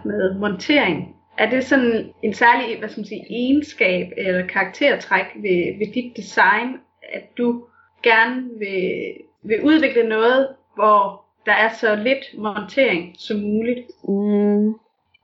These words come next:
Speaker 2: nej, ikke nødvendigvis faktisk. Øh,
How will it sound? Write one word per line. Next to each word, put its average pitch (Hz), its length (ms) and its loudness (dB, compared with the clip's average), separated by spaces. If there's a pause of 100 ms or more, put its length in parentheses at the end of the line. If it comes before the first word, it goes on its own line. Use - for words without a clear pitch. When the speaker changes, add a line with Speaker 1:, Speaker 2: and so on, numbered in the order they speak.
(100)
Speaker 2:
nej, 214 600 4
ikke 320 200 0
nødvendigvis 262 560 2
faktisk. 196 440 -4 (400)
Øh, 185 720 2